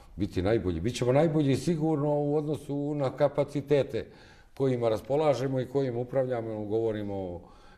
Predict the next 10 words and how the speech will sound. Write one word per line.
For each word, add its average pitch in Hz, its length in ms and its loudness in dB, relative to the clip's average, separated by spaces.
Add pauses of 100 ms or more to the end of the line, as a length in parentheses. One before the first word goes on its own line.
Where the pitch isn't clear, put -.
elektranama 101 760 -4
u 95 80 -6
odnosu 104 340 -8
na 98 120 -6
njihovu 104 500 -6 (580)
snagu. 107 520 2
Pokrenuli 123 560 2
smo 104 180 -4
projekte, 101 600 0 (520)
ovaj, 101 400 2